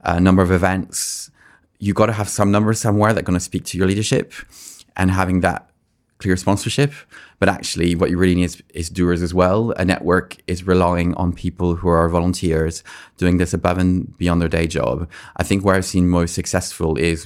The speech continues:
when the, the organization as a collective recognizes those people's contribution to the wider or-, organization.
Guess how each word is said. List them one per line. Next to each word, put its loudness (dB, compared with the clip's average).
when 2
the, -2
the 4
organization 2
as -4
a -8
collective -4
recognizes -2
those -2
people's -6
contribution -2
to -10
the 2
wider 2
or-, 0
organization. 0